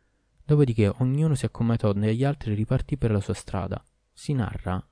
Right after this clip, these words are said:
che il mercante fece prontamente ritorno al suo paese, vi ritrovò la moglie,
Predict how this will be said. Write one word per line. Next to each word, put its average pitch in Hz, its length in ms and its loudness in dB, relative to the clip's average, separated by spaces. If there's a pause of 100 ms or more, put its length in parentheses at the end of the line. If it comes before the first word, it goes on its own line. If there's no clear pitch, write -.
che 123 100 -2
il 123 60 2
mercante 110 500 -2
fece 110 300 0
prontamente 147 680 0
ritorno 110 320 0
al 104 60 -2
suo - 160 -4
paese, 98 460 -6 (100)
vi 117 80 -2
ritrovò 120 380 2
la 107 100 0
moglie, 95 560 0